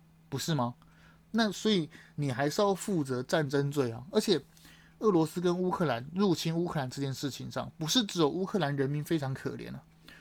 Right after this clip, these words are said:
俄罗斯人民不是也同样的可怜吗？你，你带一些不明就里的新兵直接去送头，然后你也不讲说你要去干嘛，骗他们说要军事演习而已，他们就这样军-，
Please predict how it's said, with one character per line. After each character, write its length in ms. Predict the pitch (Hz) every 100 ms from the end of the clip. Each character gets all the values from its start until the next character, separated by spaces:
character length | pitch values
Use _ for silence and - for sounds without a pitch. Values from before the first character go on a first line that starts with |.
| - -
俄 140 | 214
罗 140 | 175
斯 200 | 170 202
人 100 | 165
民 160 | 143 135
不 140 | -
是 180 | 143 226
也 80 | 165
同 220 | - 147
样 100 | 190
的 60 | 170
可 180 | - 120
怜 120 | 120
吗？ 220 | 120 123 - - - -
你， 220 | 143 139
你 200 | 156 147
带 200 | 151 202
一 140 | 190 196
些 320 | 190 180 185 -
不 120 | 214
明 180 | 156 147
就 200 | 175 156
里 80 | 131
的 100 | 123
新 320 | - 165 165
兵 200 | 160 165
直 100 | 151
接 100 | 147
去 120 | 165
送 260 | 165 185 135
头， 260 | - 87 - - - - - -
然 120 | 151
后 120 | 196
你 140 | 196 196
也 140 | 147 - _
不 80 | 202
讲 240 | - 120
说 140 | 120 165
你 60 |
要 120 | 139 135
去 80 |
干 200 | 151 143
嘛， 140 | 120 110
骗 180 | - 180
他 120 | 165
们 120 | 170 156
说 240 | 160 165
要 80 | 160
军 180 | 160 156
事 180 | 170
演 180 | 139 120
习 260 | 117 123 127
而 60 | 135
已， 80 | - - - -
他 120 | 202
们 100 | 196
就 80 | 202
这 80 | 208
样 120 | 185
军-， 260 | 180 175